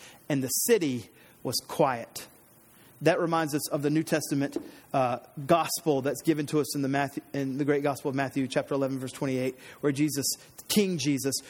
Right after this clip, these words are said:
who has seated on the throne, and the people, his people, us, should be rejoicing. And he great, invites us into great gospel rest, and the city is, quote unquote, quiet. He says to me, "Come to me, all who are la-,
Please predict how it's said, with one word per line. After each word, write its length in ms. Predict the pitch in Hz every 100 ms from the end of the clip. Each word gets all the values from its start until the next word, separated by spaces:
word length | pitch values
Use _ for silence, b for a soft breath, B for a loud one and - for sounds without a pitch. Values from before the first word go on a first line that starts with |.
| B
who 120 | -
has 220 | 151 156 -
seated 260 | 190 160 156
on 140 | 147
the 60 | 127
throne, 500 | 147 147 135 131 120 B
and 100 | 139
the 60 | 139
people, 460 | 139 180 147 127 B B
his 200 | 180 170
people, 280 | 175 151 147
us, 160 | 151 - - -
should 200 | - 165
be 140 | 147
rejoicing. 560 | 139 135 156 151 147 131
And 100 | 135
he 60 |
great, 220 | 139 156 - 156 - B -
invites 320 | 139 165 156
us 180 | 151 -
into 220 | 147 143
great 260 | 143 147 147
gospel 340 | 143 - 139
rest, 280 | 139 131 -
and 120 | 139
the 60 | 135
city 320 | - 147 135
is, 80 | 123
quote 220 | - 147
unquote, 360 | 131 135 135 B B -
quiet. 460 | 175 156 135 - B B -
He 140 | 151
says 240 | 147 165 -
to 60 | 151
me, 220 | 147 123 B B B -
"Come 280 | 185 190 196
to 120 | 202
me, 280 | 180 156 160
all 400 | 156 160 165 170
who 140 | 160 170
are 100 | 156
la-, 240 | 143